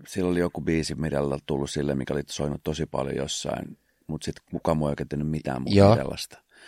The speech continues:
Speaker 1: Jumakauta, mikä keikka.
Speaker 2: Ai jaa.
Speaker 1: Se oli ihan, mä olin silleen, että vitsi, että tosta, tosta mimmistä tulee vittu iso tähti.
Speaker 2: Okei, wow.
Speaker 1: Ja tota, ja nythän se myöskin näkyy.
Speaker 2: Niin, kyllä.
Speaker 1: Ja, ja siis just silleen, että se oli niinku jengiä just, ja just, tiedätkö,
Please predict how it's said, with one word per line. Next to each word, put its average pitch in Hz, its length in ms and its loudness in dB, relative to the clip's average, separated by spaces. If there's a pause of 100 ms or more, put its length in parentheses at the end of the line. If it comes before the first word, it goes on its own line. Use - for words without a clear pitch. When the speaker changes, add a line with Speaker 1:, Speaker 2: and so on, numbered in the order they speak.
(640)
Speaker 1:
Jumakauta, 80 560 2
mikä 73 280 -8
keikka. - 360 -10 (140)
Speaker 2:
Ai 104 180 8
jaa. 90 180 6
Speaker 1:
Se - 120 0
oli 90 140 2
ihan, 82 200 0 (100)
mä 85 120 -2
olin 80 160 -2
silleen, 73 240 -6
että - 80 -20 (180)
vitsi, 80 300 -6
että 69 140 -8
tosta, - 380 -8
tosta - 300 -6
mimmistä 71 360 -4
tulee 67 280 0
vittu 64 280 -8 (180)
iso 73 220 -4 (100)
tähti. - 260 -6
Speaker 2:
Okei, 104 360 6
wow. 92 320 4 (460)
Speaker 1:
Ja 92 140 0
tota, 87 440 0
ja 120 120 2
nythän 123 240 0
se 90 80 -4
myöskin 110 300 0
näkyy. 185 160 6
Speaker 2:
Niin, 143 300 6
kyllä. 123 320 6 (180)
Speaker 1:
Ja, 107 180 6
ja 110 140 4
siis - 360 0
just 120 300 2
silleen, 104 300 6
että - 140 -2
se 101 100 2
oli 95 200 4
niinku 92 300 -2 (240)
jengiä 127 460 6 (100)
just, 117 240 0 (340)
ja 98 80 2
just, 95 360 0
tiedätkö, 87 400 0